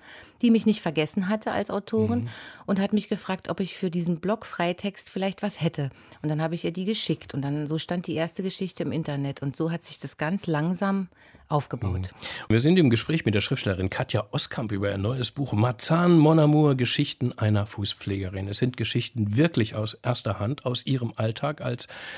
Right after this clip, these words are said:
Speaker 2: Teilzeit-Fußpflegerin, Frau Oskamp. Und dieser Ort, ja, dieser Berliner Bezirk, der ist natürlich mittlerweile berühmt geworden durch eine gewisse Cindy aus Marzahn.
Speaker 1: Mhm.
Speaker 2: Und diese, ja, diese taffe Lady im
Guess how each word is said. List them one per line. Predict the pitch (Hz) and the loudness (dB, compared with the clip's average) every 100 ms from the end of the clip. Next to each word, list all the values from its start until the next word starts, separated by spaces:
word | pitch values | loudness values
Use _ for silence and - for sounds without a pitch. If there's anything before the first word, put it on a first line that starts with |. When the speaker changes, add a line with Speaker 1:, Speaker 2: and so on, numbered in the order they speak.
| - - | -12 -10
Speaker 2:
Teilzeit-Fußpflegerin, | - 127 135 - 127 - 139 139 - 135 135 135 143 | -2 0 2 0 -2 0 0 0 0 0 0 -2 -2
Frau | 131 127 | -2 -2
Oskamp. | - - 143 | -2 -2 -2
Und | 127 117 | -2 -2
dieser | 123 113 | -2 0
Ort, | 107 131 - - | 0 0 -2 -4
ja, | 117 117 110 | -2 0 -2
dieser | - 104 101 | -2 -2 -2
Berliner | 101 98 113 | -2 0 0
Bezirk, | 113 110 - 113 123 | -2 -4 -2 -2 -2
der | 110 104 | -6 -6
ist | - | -4
natürlich | 117 110 117 110 | -4 -4 -4 -4
mittlerweile | 113 110 107 107 104 104 110 _ _ _ | -4 -2 -2 0 0 -2 -4 _ _ _
berühmt | - 101 120 151 | 0 6 6 6
geworden | - 131 127 131 135 139 - | 4 2 4 2 0 -2 -2
durch | 98 - | -4 0
eine | 107 | 0
gewisse | 104 107 104 110 | 2 2 2 2
Cindy | - 156 147 135 123 | 6 6 6 4 4
aus | 120 131 | 2 2
Marzahn. | 113 113 - 139 139 147 135 | 2 2 4 6 6 4 2
Speaker 1:
Mhm. | 135 - - - - - - | -2 -6 -8 -8 -8 -8 -4
Speaker 2:
Und | 117 | 0
diese, | 117 113 113 110 | 2 4 4 4
ja, | 113 | 2
diese | 110 107 113 | 2 0 0
taffe | - 139 127 | 0 2 4
Lady | 120 127 135 131 | 4 4 4 2
im | 123 117 117 | 2 2 2